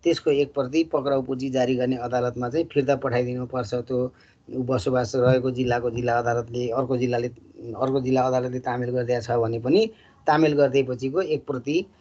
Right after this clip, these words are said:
चाहिँ सम्बन्धित मुद्दा चलिरहेको अदालतमा पठाइदिनुपर्छ। अ,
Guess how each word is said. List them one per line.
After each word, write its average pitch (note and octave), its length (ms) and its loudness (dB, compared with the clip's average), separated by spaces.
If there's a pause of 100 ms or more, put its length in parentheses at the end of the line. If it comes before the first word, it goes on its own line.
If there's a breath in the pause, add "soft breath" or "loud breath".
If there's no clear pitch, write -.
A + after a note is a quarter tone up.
(200 soft breath)
चाहिँ F#3+ 340 4
सम्बन्धित D#3+ 480 2
मुद्दा D3+ 280 0
चलिरहेको C#3 600 2
अदालतमा C3 560 0 (260)
पठाइदिनुपर्छ। B2 680 0
अ, C3 240 0